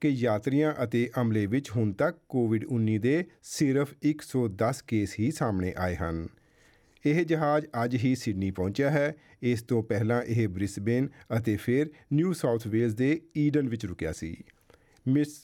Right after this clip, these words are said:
ਫਿਟਜ਼ਗੇਰਾਲਡ ਨੇ ਕਿਹਾ ਹੈ ਕਿ ਲਾਗ ਜ਼ਿਆਦਾਤਰ ਅਮਲੇ ਤੱਕ ਹੀ ਸੀਮਤ ਹੈ, ਪਰ ਨਾਲ ਹੀ ਇਹ ਵੀ ਮੰਨਿਆ ਹੈ ਕਿ ਹੋਰ ਜ਼ਿਆਦਾ ਯਾਤਰੀਆਂ ਵਿੱਚ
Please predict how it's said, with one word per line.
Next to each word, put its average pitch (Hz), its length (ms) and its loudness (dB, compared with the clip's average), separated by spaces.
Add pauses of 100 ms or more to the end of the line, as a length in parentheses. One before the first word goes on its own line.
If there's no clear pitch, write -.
ਫਿਟਜ਼ਗੇਰਾਲਡ 139 720 0
ਨੇ 131 140 2
ਕਿਹਾ 123 300 2
ਹੈ 131 240 0 (240)
ਕਿ 160 140 2
ਲਾਗ 120 340 2
ਜ਼ਿਆਦਾਤਰ 131 720 0 (180)
ਅਮਲੇ 110 220 2
ਤੱਕ 101 280 -4
ਹੀ 139 60 2
ਸੀਮਤ 92 420 -4
ਹੈ, - 240 -6 (580)
ਪਰ 143 120 2
ਨਾਲ 139 300 2
ਹੀ 165 240 0
ਇਹ 139 140 2
ਵੀ 202 120 0
ਮੰਨਿਆ 113 320 2
ਹੈ 107 200 -2 (220)
ਕਿ 151 120 2
ਹੋਰ 147 260 2
ਜ਼ਿਆਦਾ 127 420 2
ਯਾਤਰੀਆਂ 123 540 0
ਵਿੱਚ 139 160 0